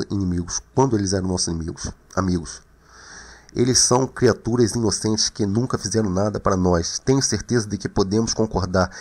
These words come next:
e, em pelo menos uma coisa até. Ódio, na sua forma mais pura, é um comportamento que nos é ensinado.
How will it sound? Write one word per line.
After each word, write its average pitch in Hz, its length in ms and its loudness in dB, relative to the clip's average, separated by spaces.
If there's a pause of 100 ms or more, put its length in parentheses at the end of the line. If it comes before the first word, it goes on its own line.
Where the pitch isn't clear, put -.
(140)
e, - 200 -4
em 113 160 0
pelo 113 320 0
menos 101 300 -2
uma 117 160 0
coisa 92 420 0
até. - 300 -4 (400)
Ódio, 104 340 4 (140)
na 95 300 2
sua 104 320 -4
forma 104 340 -2
mais 95 280 0
pura, 107 340 -2
é - 60 -2
um 98 140 -2
comportamento 95 720 -4
que - 80 -6
nos 98 400 -4 (720)
é 104 120 0
ensinado. 85 640 -4